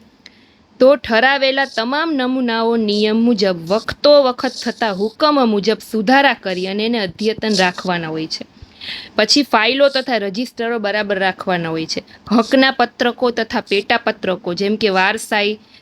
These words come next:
તકરારી, હિસ્સા વગેરે પત્રકો પણ એને નિયમ મુજબ રાખવાના હોય છે. ત્રીજું તો કે સર્વે નંબરની દુરસ્તીની તારીજ અને એના સુધારા અંગેની હુકમોની ફાઇલ એ પણ એને સુવ્યવસ્થિત રાખવાની હોય છે.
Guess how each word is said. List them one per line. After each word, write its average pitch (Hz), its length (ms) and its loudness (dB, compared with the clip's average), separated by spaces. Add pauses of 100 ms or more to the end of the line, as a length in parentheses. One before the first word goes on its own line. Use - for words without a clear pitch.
(100)
તકરારી, 208 600 0
હિસ્સા 214 480 0
વગેરે 208 360 2
પત્રકો 226 500 -6
પણ 196 200 -8
એને 196 180 -6
નિયમ 208 320 -2
મુજબ 202 380 0
રાખવાના 175 480 -2
હોય 156 160 -8
છે. - 160 -10 (640)
ત્રીજું 262 400 2
તો 294 100 0
કે 277 120 -2
સર્વે 262 440 4
નંબરની 262 800 0
દુરસ્તીની 240 680 0
તારીજ 220 520 2
અને 220 180 4
એના 226 140 2
સુધારા 233 580 2
અંગેની 240 440 -2
હુકમોની 240 600 -4
ફાઇલ 208 400 0 (300)
એ 226 140 4
પણ 247 220 0
એને 240 180 2
સુવ્યવસ્થિત 233 800 -2
રાખવાની 190 500 -2
હોય 160 160 -4
છે. 208 180 -6